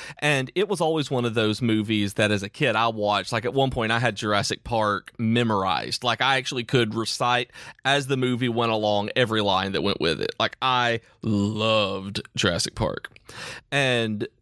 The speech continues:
so we watched it and we loved it, and so we fell,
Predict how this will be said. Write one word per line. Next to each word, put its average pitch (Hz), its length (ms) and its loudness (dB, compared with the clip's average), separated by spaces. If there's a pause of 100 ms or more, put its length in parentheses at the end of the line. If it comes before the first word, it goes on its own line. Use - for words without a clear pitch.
(160)
so 127 520 0
we 123 180 -2
watched 147 300 0
it 156 60 0
and 127 100 0
we 135 80 2
loved 113 320 2
it, 110 160 2
and 110 200 2
so 113 140 0
we 117 160 2
fell, 110 640 0